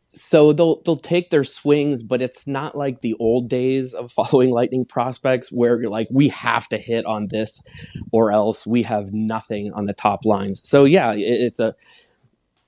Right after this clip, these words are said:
it's a luxury to have that young core, but as we saw with Stamkos going down,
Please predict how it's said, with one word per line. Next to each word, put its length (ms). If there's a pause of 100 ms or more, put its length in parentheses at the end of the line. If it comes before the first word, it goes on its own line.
(320)
it's 180
a 60
luxury 640
to 80
have 300
that 260
young 280
core, 420
but 220
as 300
we 100
saw 260
with 180
Stamkos 720
going 320
down, 400